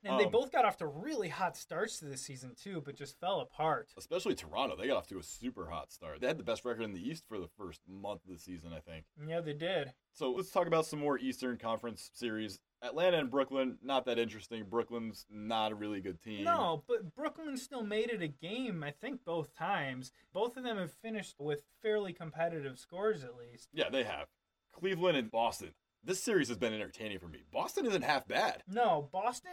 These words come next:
Speaker 1: is, like, a star player away from competing.
Speaker 2: Yeah, I, I, I guess so, yeah.
Speaker 1: Like
Speaker 2: They
Speaker 1: a
Speaker 2: don't
Speaker 1: really good player, not just, like, a top twenty player.
Speaker 2: Yeah, they don't have any stars on their team. Isaiah Thomas.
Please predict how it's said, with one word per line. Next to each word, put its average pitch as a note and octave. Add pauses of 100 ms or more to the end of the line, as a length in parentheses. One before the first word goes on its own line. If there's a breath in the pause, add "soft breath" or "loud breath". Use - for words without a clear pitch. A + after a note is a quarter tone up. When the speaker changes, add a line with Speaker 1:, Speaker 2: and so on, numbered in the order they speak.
Speaker 1:
is, C#4
like, G3+
a E3+
star F#3
player E3+
away C3
from C3+
competing. B2+ (240)
Speaker 2:
Yeah, A#3+
I, E3 (400)
I, -
I B3
guess D3+
so, C#3+
yeah. F3
Speaker 1:
Like G2
Speaker 2:
They F3
Speaker 1:
a G#3
Speaker 2:
don't G3
Speaker 1:
really A3
good C#3+
player, C3
not D#3+
just, D3
like, D3
a C3+
top C#3+
twenty C#3 (100)
player. A#2 (200)
Speaker 2:
Yeah, F#3+
they F#3
don't F3+
have D3
any A#2+
stars G#2
on G#2
their G#2
team. G#2+
Isaiah B2
Thomas. A2+